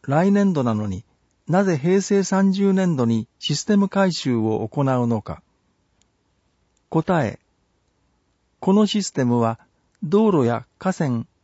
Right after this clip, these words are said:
インフラ等に関する申請受付や発行書類の作成など、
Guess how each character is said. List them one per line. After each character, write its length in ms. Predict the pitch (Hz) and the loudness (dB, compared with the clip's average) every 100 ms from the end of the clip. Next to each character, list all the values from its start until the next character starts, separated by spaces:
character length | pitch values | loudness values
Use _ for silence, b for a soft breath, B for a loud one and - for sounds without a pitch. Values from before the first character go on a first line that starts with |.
| - | -6
イ 100 | 175 | 0
ン 80 | 214 | 2
フ 140 | 196 | 2
ラ 120 | 202 | -2
等 220 | 196 208 190 | 2 2 2
に 140 | 151 | 0
関 240 | 147 143 | -2 -2
す 120 | 135 135 | -2 -2
る 120 | 117 | -2
申 240 | - 165 | -2 0
請 320 | 180 196 180 175 | 0 0 2 0
受 160 | 170 | -2
付 240 | 139 - 113 | -4 -4 -6
や 220 | 107 110 _ _ _ | -4 -8 _ _ _
発 240 | - 160 _ | -6 -6 _
行 200 | - 214 | 0 0
書 140 | 196 214 | 2 0
類 220 | 180 131 | 0 -2
の 80 | 120 | -4
作 280 | 131 131 | -4 -6
成 200 | - 165 | -2 0
な 160 | 156 139 | 0 0
ど、 180 | 117 | -2